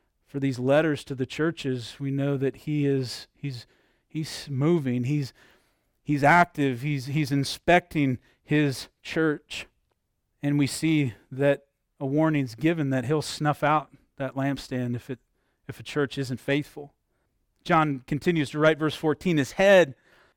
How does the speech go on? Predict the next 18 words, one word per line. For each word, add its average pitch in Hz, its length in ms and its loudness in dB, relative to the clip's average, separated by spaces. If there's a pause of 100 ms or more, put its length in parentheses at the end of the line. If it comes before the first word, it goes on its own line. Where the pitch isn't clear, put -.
(360)
and 131 100 -2
hair 180 640 4 (760)
were 127 180 -8
white 147 360 2
like 120 220 0
wool." 127 480 0 (400)
And 175 60 -2
so 196 160 2
here's 208 280 2
some, 190 240 0 (180)
some 185 160 -2
symbolism. 196 500 4
John's 202 260 4
saying 202 200 2
this 220 160 0
is 180 120 -4
like 156 200 0
wool, 175 520 2